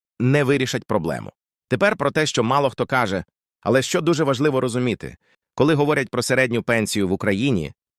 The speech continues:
офіційно кажуть, що середня пенсія шістсот і чотири тридцять шість гривень, начебто непогано можна прожити, але оце маніпуляція цифрами,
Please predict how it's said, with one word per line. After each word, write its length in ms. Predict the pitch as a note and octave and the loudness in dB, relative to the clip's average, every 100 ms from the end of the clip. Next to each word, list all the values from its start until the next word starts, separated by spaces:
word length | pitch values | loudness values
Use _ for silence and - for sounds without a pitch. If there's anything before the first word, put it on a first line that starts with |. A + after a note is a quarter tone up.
| _ | _
офіційно 580 | C#3+ D#3 D3+ F3 F3 C3+ | -2 0 0 0 0 0
кажуть, 440 | C#3+ C3 A2+ - - _ _ | 0 0 -2 -6 -16 _ _
що 140 | - - | -4 0
середня 400 | C3+ C#3+ C#3 C3 | 2 2 2 0
пенсія 360 | C#3+ C#3 B2 | 2 0 0
шістсот 420 | A2+ D3 - B2+ C3 | 0 0 0 0 0
і 100 | B2+ | -2
чотири 360 | - A#2 A#2 | 0 0 0
тридцять 360 | A2 G#2 - F#2+ | 2 0 0 -2
шість 200 | G#2+ F2 | -2 -2
гривень, 360 | G#2+ C3 D#2+ - _ _ | 0 0 0 -8 _ _
начебто 380 | G#2+ C3 B2 - | -2 -2 -2 -2
непогано 420 | A#2 A2 A2+ D3 | 0 0 -2 0
можна 280 | A2+ G#2 F#2 | 0 0 -2
прожити, 480 | - F#2+ E2+ - - | -2 -2 -2 -4 -4
але 300 | - A2+ C#3+ - _ _ _ - | 0 0 0 -6 _ _ _ -6
оце 240 | A2 C3+ | -2 0
маніпуляція 680 | A2 G#2 F2+ G#2 G2 - F2+ | 0 0 0 0 0 -2 -6
цифрами, 580 | - F3 D3 C#3 C3+ | -2 -2 -2 -2 -2